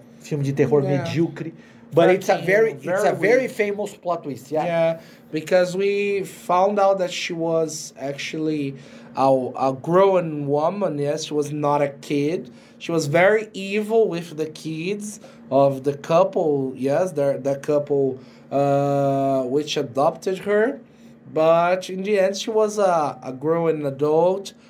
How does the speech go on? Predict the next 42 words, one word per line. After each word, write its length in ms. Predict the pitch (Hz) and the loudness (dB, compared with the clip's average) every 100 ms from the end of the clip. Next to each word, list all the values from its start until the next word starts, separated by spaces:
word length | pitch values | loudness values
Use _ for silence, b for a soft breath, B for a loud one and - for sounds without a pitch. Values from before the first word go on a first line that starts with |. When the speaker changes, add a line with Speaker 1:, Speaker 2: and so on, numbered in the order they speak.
| B | B
Speaker 2:
with 240 | 135 143 - | -6 -4 -2
a 320 | 151 147 147 | -2 0 -2
strange 600 | 143 - 170 170 175 156 | -8 -4 0 0 -2 -4
weakness, 840 | 139 135 175 214 277 180 135 123 123 | -2 2 2 2 -2 -4 -4 -4 -4
yes? 360 | 135 185 - - B B | -2 -2 -6 -18 B B
Not 140 | - 311 | 0 2
a 80 | 330 | 2
strange, 400 | - 240 185 156 | 0 0 0 0
a 80 | 160 | 0
rare 400 | 160 208 208 165 | 4 6 6 2
one, 420 | 160 165 143 135 | 0 0 -2 -8
a 100 | 123 | -12
very 360 | 127 165 196 190 | -8 -4 -2 -2
Speaker 1:
But 220 | 156 262 | 2 2
it, 40 | |
Speaker 2:
rare 200 | 170 185 | 2 2
Speaker 1:
but 140 | 185 233 | 2 0
it's, 300 | 247 - - | -4 -14 -12
it's 180 | 202 - | -12 -12
true, 180 | - 330 | -6 -2
it, 340 | 160 147 165 151 | -2 -2 -6 -4
it, 220 | 147 139 - - 147 | -4 -4 -8 -10 0
it 60 | 147 | 2
really 260 | 160 240 - | 2 0 -2
happens. 540 | - - 110 110 110 | -4 -8 -12 -12 -8
It's 260 | 120 117 - | -8 -6 -2
not, 140 | 156 | 0
it's 140 | 170 180 | 2 2
a 20 | |
Speaker 2:
Yeah. 80 | 175 | 2
Speaker 1:
true 240 | 220 254 | 0 0
disease, 380 | 165 139 135 107 | -2 -4 -6 -2
but 120 | 160 | -4
it's 160 | 170 170 | -4 -8
really 260 | 180 185 | -6 -4
rare, 320 | 165 135 110 101 | 0 0 0 -2
yeah. 160 | 110 | -2
Speaker 2:
Really 380 | 147 151 175 202 | -2 -2 0 0
rare, 400 | 185 143 135 127 | 2 0 0 0
yes. 340 | 127 139 131 131 | 0 0 2 0
Speaker 1:
In 160 | 175 | 2
which, 400 | 165 175 - - | 2 2 -2 -14